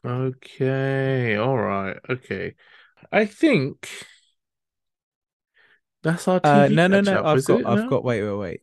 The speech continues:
Speaker 2: How many
Speaker 1: No?
Speaker 2: have we got
Speaker 1: No.
Speaker 2: time? Yeah, we've got three
Speaker 1: Let's see,
Speaker 2: minutes.
Speaker 1: got time.
Speaker 2: Okay.
Speaker 1: Okay.
Speaker 2: I've got a few more for you, actually.
Speaker 1: All right, all right.
Speaker 2: New, new news, okay? Uh, we've got three things on Disney Plus that are new, right?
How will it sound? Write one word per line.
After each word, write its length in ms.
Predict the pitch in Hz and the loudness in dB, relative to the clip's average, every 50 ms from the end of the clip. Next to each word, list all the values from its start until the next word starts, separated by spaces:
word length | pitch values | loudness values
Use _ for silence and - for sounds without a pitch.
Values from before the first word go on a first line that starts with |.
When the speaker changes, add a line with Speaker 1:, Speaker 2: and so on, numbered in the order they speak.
| _ - | _ -10
Speaker 2:
How 220 | 120 113 113 113 | -6 -4 -2 -2
many 220 | 110 110 110 127 165 | -2 -2 0 0 -2
Speaker 1:
No? 200 | 170 185 202 202 - - _ _ _ _ _ _ - | -2 -2 -6 -8 -12 -18 _ _ _ _ _ _ -10
Speaker 2:
have 180 | 117 107 - | -10 -8 -6
we 80 | - 117 | -6 -4
got 180 | - 123 - - | -4 -4 -2 0
Speaker 1:
No. 60 | 151 | 2
Speaker 2:
time? 320 | 151 156 143 98 90 87 87 | 2 2 2 0 0 -2 -2
Yeah, 200 | 104 107 104 95 | -2 -2 0 -2
we've 180 | 87 101 101 92 | -2 -4 -6 -8
got 120 | 117 135 | -8 -6
three 120 | 147 160 | -2 -2
Speaker 1:
Let's 120 | 156 - 95 | -2 0 -2
see, 60 | 92 | -2
Speaker 2:
minutes. 160 | 123 113 98 107 | -4 -4 -6 -8
Speaker 1:
got 100 | - - | -10 -10
time. 180 | - - - - - - | -12 -16 -18 -12 -6 -2
Speaker 2:
Okay. 260 | 107 107 107 - 101 | -2 -2 -2 -4 -6
Speaker 1:
Okay. 160 | 92 95 - _ _ _ _ _ _ - | -6 -8 -10 _ _ _ _ _ _ -2
Speaker 2:
I've 140 | 104 107 - | -2 0 2
got 120 | - 107 | 2 0
a 60 | 104 | 0
few 220 | - - 123 117 110 | 0 0 2 2 2
more 220 | 107 110 110 101 | 2 2 0 -2
for 100 | - - | -4 -6
you, 160 | 85 85 85 80 | -8 -8 -8 -10
actually. 520 | - - - - - 80 80 85 90 - _ _ | -12 -14 -12 -12 -10 -10 -10 -10 -12 -16 _ _
Speaker 1:
All 140 | 208 196 180 | 4 4 6
right, 240 | 147 127 127 127 - | 6 4 2 0 0
all 80 | 175 165 | 0 2
right. 160 | 135 139 131 - | 2 0 -2 -6
Speaker 2:
New, 260 | - 107 110 110 107 101 | -8 -6 -4 -2 -2 0
new 200 | 101 98 98 95 | 0 -2 -2 -2
news, 400 | 95 95 90 82 80 - - - | -2 -4 -4 -6 -8 -10 -10 -10
okay? 380 | - - - 107 104 113 110 _ _ - - - - - _ _ _ - | -10 -6 -2 -2 -2 -2 -4 _ _ -20 -20 -20 -20 -20 _ _ _ -8
Uh, 360 | - 98 95 92 92 90 87 - | -4 -2 0 0 0 -2 -2 -4
we've 200 | 107 110 104 - | -6 -8 -6 -2
got 200 | - 104 - - _ _ _ _ _ _ _ _ _ _ _ _ - - | -2 -2 -2 -4 _ _ _ _ _ _ _ _ _ _ _ _ -10 -2
three 240 | - 165 165 156 139 | 2 4 4 4 4
things 540 | 135 - 147 127 101 90 87 87 90 - 101 | 2 0 0 0 0 -2 -6 -8 -8 -8 -8
on 120 | 92 92 | -6 -4
Disney 340 | 90 101 95 - - 92 92 | -4 -4 -4 -4 -6 -8 -6
Plus 280 | - 107 98 92 - | -6 -6 -6 -6 -6
that 160 | - - 58 82 | -8 -8 -8 -6
are 20 | |
new, 300 | 82 78 78 71 67 69 | -8 -8 -8 -8 -8 -6
right? 260 | 76 85 98 104 - | -4 -4 -4 -4 -6